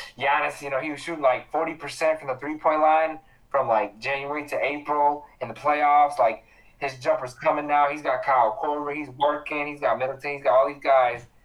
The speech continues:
And yet his jump shot, in fact, his free throw stats get worse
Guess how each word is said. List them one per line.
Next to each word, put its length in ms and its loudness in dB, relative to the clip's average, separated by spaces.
And 100 -6
yet 200 -4
his 120 -10
jump 160 0
shot, 360 2
in 80 -2
fact, 260 2
his 260 -12
free 240 -4
throw 240 0
stats 440 -2
get 240 -8
worse 480 -4